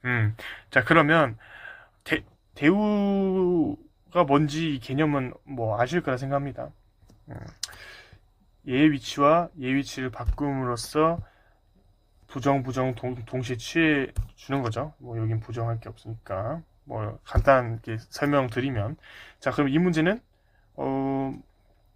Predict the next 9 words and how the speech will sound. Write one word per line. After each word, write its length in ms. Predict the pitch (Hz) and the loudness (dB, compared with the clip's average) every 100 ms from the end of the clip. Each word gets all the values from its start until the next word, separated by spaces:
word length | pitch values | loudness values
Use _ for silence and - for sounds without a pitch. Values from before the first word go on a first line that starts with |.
| - - - - 156 - | -16 -16 -14 -14 -12 0
얘를, 300 | 143 160 143 | 2 2 4
얘를 320 | 147 185 123 | 4 4 4
에이엔으로 420 | 143 190 170 139 | 2 2 0 0
생각했을 640 | 127 175 175 175 170 - - | -4 -4 -2 -2 -4 -8 -10
때, 300 | - 123 - _ - | -10 -12 -14 _ -6
이 40 | |
안에 200 | 120 120 | -2 0
있는 180 | 131 123 | 0 -2
거를, 300 | 113 110 170 | -2 -2 -4